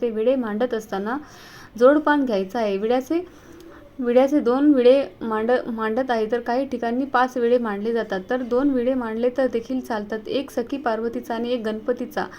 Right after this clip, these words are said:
आपण दोन विडे मांडायचे आहे. दोन विड्याची पाने घ्यायची आहे, त्यावर खारीक, खोबरं, हळकुंड, सुपारी घ्यायचं आहे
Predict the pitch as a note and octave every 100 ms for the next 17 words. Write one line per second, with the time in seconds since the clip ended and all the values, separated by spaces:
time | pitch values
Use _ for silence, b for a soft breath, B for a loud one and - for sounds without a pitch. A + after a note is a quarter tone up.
0 | B B B A#3 - D4+ C4 D4 D4 B3+
1 | C4+ B3 G#3+ G#3+ A#3 B3 G#3 G3 C4 D4+
2 | B3+ A3 A#3 A#3+ G#3+ A3 B3 G3 F#3+ A3+
3 | G#3 A3+ A#3+ B3+ A3+ G#3 B3+ - F#3+ G#3
4 | A#3 G#3 G3+ A#3 B3+ B3 F#3 A3 A#3+ A3
5 | G3 G3 G#3+ F#3